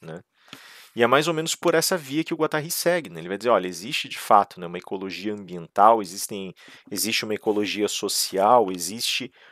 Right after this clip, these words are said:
uma ecologia de caráter psíquico aqui, né?" Então as três estão entre, em, em, estão em entrechoque, elas, elas aparecem, elas vão se juntando, o econômico, o social, o ambiental, o mental, tá tudo junto ali,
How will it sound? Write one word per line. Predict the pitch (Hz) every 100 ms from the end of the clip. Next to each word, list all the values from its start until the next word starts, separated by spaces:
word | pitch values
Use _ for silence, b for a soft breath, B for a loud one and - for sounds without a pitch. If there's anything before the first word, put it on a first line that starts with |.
| b
uma | 117 110 113
ecologia | 110 - 123 110 92 107
de | 123 135
caráter | 127 123 123 151
psíquico | - - - 165 101 -
aqui, | 82 - 82
né?" | 80 80
Então | - 87
as | -
três | 101 104
estão | 127 117
entre, | 123 160 -
em, | 156
em, | 117 120
estão | - 113
em | 113 120
entrechoque, | 120 147 - - 127 160 - 82
elas, | - - b b b b
elas | 92 92 208
aparecem, | - 113 104 107 127
elas | 123
vão | 127
se | 147
juntando, | 165 147 135 110
o |
econômico, | 95 107 95 95 123 98 -
o | 92
social, | 98 - - 95 113
o | 95
ambiental, | 90 90 85 98 110
o | 104
mental, | 90 85 101 110
tá | 98
tudo | - 131
junto | 151 110 160 180 90
ali, | 80